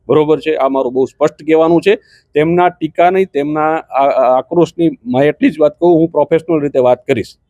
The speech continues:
બરોબર છે? હું એમનો સ્વીકાર કરતો નથી અને અમે સારામાં સારી કામગીરી કરીએ છીએ. એ સી બી છેલ્લા ઘણા વર્ષોથી ગુજરાત આખામાં ખૂબ સારી કામગીરી કરી રહી છે. તમે જુઓ, મીડિયાના મિત્રોને ખ્યાલ છે,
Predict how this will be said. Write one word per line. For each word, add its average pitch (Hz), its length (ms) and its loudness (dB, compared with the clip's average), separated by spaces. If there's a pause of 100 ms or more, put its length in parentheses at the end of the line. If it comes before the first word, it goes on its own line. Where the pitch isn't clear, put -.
બરોબર 165 340 2
છે? 175 140 -2 (300)
હું 160 180 0
એમનો 165 240 -2
સ્વીકાર 139 380 -2
કરતો 123 280 -4
નથી 175 340 -2
અને 156 280 0
અમે 165 420 0 (300)
સારામાં 147 340 0
સારી 147 260 0
કામગીરી 131 400 -4
કરીએ 139 340 -2
છીએ. 160 240 2
એ - 20 2
સી - 160 -6
બી 175 200 -4
છેલ્લા 131 260 -2
ઘણા 131 260 -2
વર્ષોથી 175 400 -2
ગુજરાત 143 380 -2
આખામાં 139 440 -4 (380)
ખૂબ 196 240 -2
સારી 170 200 2
કામગીરી 156 420 -2
કરી 160 240 0
રહી 160 160 2
છે. 175 180 -4
તમે 156 240 -8
જુઓ, 165 180 0
મીડિયાના 147 400 -2
મિત્રોને 139 420 -8
ખ્યાલ 127 320 -2
છે, 92 180 -16